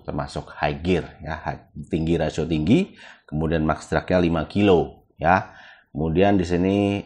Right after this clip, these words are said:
R carbon body. Oh, bahannya, eh, bodinya berbahan karbon. Nah, mungkin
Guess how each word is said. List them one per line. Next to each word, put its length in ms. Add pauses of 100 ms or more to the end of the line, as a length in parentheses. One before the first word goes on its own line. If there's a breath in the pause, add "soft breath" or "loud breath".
(220)
R 400 (320 loud breath)
carbon 640
body. 480 (640)
Oh, 240
bahannya, 400
eh, 240
bodinya 320
berbahan 320
karbon. 480
Nah, 80
mungkin 400